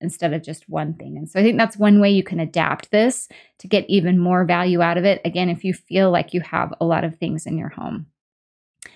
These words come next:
Another way that I want to suggest that you look at fifo, another way that might really bring some value to you, is to think about first in, first out, not just as a concept that applies to the stuff in your home,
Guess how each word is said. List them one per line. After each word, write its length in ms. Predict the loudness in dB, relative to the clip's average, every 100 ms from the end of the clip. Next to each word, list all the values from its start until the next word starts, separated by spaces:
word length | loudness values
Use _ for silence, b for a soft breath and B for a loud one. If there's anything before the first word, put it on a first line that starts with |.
| B B B
Another 460 | 4 4 4 2 0
way 440 | 0 4 6 6 4
that 140 | 4
I 120 | 4
want 440 | 4 4 2 0 -8
to 640 | -6 2 4 6 4 2 -2
suggest 680 | -6 -6 -2 0 0 -4 -6
that 140 | -2
you 140 | 0
look 280 | 2 2 2
at 220 | -2 -4 -2
fifo, 480 | 0 0 2 4
another 280 | 6 4 4
way 140 | 2 2
that 240 | 0 0
might 340 | 0 2 -2 -8
really 340 | 2 4 4
bring 220 | 4 4
some 220 | 2 2 0
value 360 | 2 2 0
to 180 | -2 0
you, 300 | 2 4 2 b b b b
is 140 | -4 -4
to 120 | -8
think 380 | -2 2 2 2
about 600 | 0 2 2 0 -2 -10
first 440 | _ 0 2 2
in, 140 | 2 2
first 320 | 2 -2 0
out, 220 | 0 2
not 320 | 2 2 0
just 300 | -2 -2 -2
as 280 | -2 0 0
a 60 | -4
concept 720 | -6 0 2 2 -2 -4 -2
that 140 | 0 0
applies 540 | -2 -2 0 0 -2
to 160 | -6 -6
the 100 | -6
stuff 480 | -6 -2 -2 -2
in 140 | -2 0
your 160 | 0
home, 640 | -4 -4 -2 2 4 4